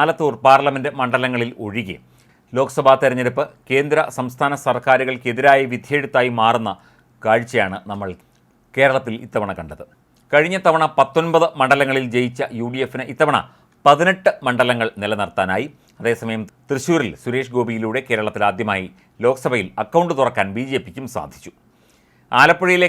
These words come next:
കനൽ ഇനി ആലത്തൂരിൽ. കഴിഞ്ഞ തവണ ആലപ്പുഴയിൽ ജയിച്ച എൽ ഡി എഫിന് ഇത്തവണ കനൽ ഒരു തരിയായി ഒപ്പം ചേർക്കാനായത് ആലത്തൂർ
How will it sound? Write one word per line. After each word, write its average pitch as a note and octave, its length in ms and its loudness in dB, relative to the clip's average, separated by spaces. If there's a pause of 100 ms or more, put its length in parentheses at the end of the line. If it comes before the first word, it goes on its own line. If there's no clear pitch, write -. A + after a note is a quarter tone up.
കനൽ D#3+ 240 4 (560)
ഇനി A#2+ 160 -2 (420)
ആലത്തൂരിൽ. C#3 480 0 (760)
കഴിഞ്ഞ B2 280 4
തവണ C3 160 2 (120)
ആലപ്പുഴയിൽ B2 480 2
ജയിച്ച B2 260 -2 (240)
എൽ A2+ 160 -2
ഡി C3 100 0
എഫിന് A2+ 240 -8 (100)
ഇത്തവണ A2 260 -2 (120)
കനൽ A#2 240 2 (400)
ഒരു G#2+ 120 -4 (100)
തരിയായി A#2 360 2 (140)
ഒപ്പം C3 280 -6
ചേർക്കാനായത് G2 640 -2 (340)
ആലത്തൂർ G#2 300 -6